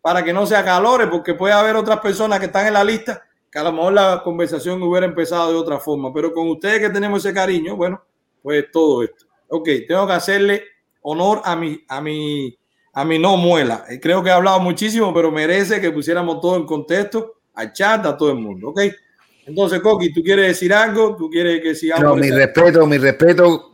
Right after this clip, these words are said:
Speaker 2: eh, que es el mismo que tiene todo el mundo en el chat, y es hora, es hora de, de, de, de escucharte, de hablar contigo, de que todos aquí en el chat disfrutemos de, de tu, de tu energía y que nos, que nos inyectemos con tu,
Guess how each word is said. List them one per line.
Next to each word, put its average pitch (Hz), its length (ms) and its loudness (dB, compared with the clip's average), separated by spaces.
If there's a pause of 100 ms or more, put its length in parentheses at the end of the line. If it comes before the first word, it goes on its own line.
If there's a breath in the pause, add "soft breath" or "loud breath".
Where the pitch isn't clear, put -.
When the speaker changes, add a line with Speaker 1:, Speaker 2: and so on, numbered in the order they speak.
Speaker 2:
eh, 131 120 -2
que 139 300 6
es 151 180 0
el 143 140 4
mismo 175 400 4
que 139 120 2
tiene 143 260 2
todo 151 260 6
el 151 60 2
mundo 151 220 2
en 143 100 0
el 131 80 0
chat, 175 320 6 (500 loud breath)
y 139 200 6
es 143 100 6
hora, 143 400 6
es 123 140 4
hora 135 340 6
de, 113 380 6
de, 113 240 4
de, 117 160 0
de 123 100 -2
escucharte, 139 960 2
de 120 140 2
hablar 110 360 0
contigo, 135 760 2 (200 loud breath)
de 117 100 0
que 120 100 0
todos 143 260 4
aquí 135 200 0
en 139 100 -2
el 131 100 -2
chat 143 200 2
disfrutemos 143 600 0 (340)
de, 110 580 4
de 110 160 2
tu, 113 240 0
de 113 120 4
tu 117 180 0
energía 147 640 2
y 131 80 -4
que 113 160 0
nos, 107 280 -4
que 107 120 -14
nos 113 140 -12
inyectemos 123 460 -4
con 135 160 -6
tu, 117 340 -4